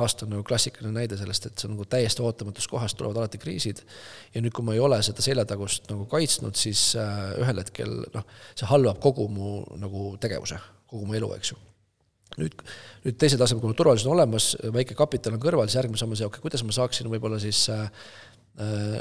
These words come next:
veel rahavarusid natukene kasvatada, et see oleks võib-olla selline kuus kuud kuni aasta, et oleks nagu kindel nagu puhver, kui isegi sissetulekul midagi juhtub, siis ma tean, et ma olen okei, selle kuue,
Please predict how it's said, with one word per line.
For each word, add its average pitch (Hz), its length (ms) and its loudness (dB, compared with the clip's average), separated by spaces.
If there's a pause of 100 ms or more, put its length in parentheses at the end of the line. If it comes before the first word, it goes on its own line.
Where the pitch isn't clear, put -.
veel 139 180 4
rahavarusid 120 440 4
natukene 117 320 -6
kasvatada, 107 420 2
et 104 80 0
see 123 80 2
oleks 113 160 -2
võib-olla 104 240 -4
selline 104 260 -4
kuus - 280 0
kuud - 240 -6
kuni 113 180 -2
aasta, 127 380 -2 (540)
et 110 220 -8
oleks 110 160 -4
nagu 104 160 -2
kindel 113 380 -2
nagu 104 120 -6
puhver, 107 380 -6
kui 127 140 0
isegi 110 180 0
sissetulekul 120 460 0
midagi 131 180 0
juhtub, 156 260 -2
siis - 140 -2
ma 110 80 -4
tean, 117 180 4
et - 140 -10
ma 113 60 -2
olen 104 160 -2
okei, 180 280 -2
selle 107 360 -2
kuue, 113 240 2